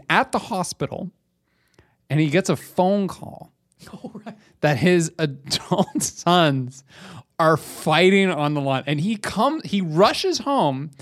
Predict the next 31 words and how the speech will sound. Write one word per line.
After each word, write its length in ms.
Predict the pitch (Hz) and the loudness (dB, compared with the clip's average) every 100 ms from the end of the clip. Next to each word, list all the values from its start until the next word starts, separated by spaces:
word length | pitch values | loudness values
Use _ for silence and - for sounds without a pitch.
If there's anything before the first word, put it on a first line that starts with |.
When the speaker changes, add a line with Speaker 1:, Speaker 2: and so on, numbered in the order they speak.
| _ - | _ -2
Speaker 1:
and 180 | 202 175 | -2 0
finds 460 | - 196 240 220 | 0 2 2 2
them 320 | 185 214 185 175 - - _ _ - | 4 4 2 -2 -8 -20 _ _ -8
swinging 1000 | - - - 160 165 233 392 440 440 196 | -2 0 0 0 4 4 4 4 4 4
at 180 | 156 | 4
each 240 | 135 127 - | 2 0 -2
other 400 | 127 120 117 123 _ - | -2 -2 -2 -4 _ -2
with 240 | 156 160 | 0 2
golf 320 | 139 165 208 - | 4 4 4 2
clubs 280 | 220 240 | 0 2
and 140 | 214 175 | 2 2
baseball 480 | 160 185 190 165 139 | 4 4 2 2 2
bats. 480 | 120 104 - - - - _ | 2 0 -2 -8 -14 -20 _
Their 140 | 151 185 | 2 4
mother 420 | 180 190 269 285 | 6 6 6 4
is 200 | 208 190 | 4 2
standing 500 | - - 180 202 214 | 0 2 2 2 2
there 120 | 202 | 2
with 140 | 180 175 | 2 0
the 100 | 135 | -4
hose, 560 | - 175 180 147 135 | 2 4 6 4 0
spraying 720 | - - - 151 165 190 220 220 | -2 -4 -4 0 2 2 2 0
them 180 | 214 175 | 0 2
down, 280 | 160 165 | 4 4
trying 380 | 170 156 170 160 | 2 -4 -2 -2
to 60 | 151 | -2
s-, 180 | - - | -6 -4
get 220 | 165 160 | -4 -4
them 100 | 151 | -4
to 80 | 131 | -4
stop, 460 | - 156 127 120 | 0 4 4 2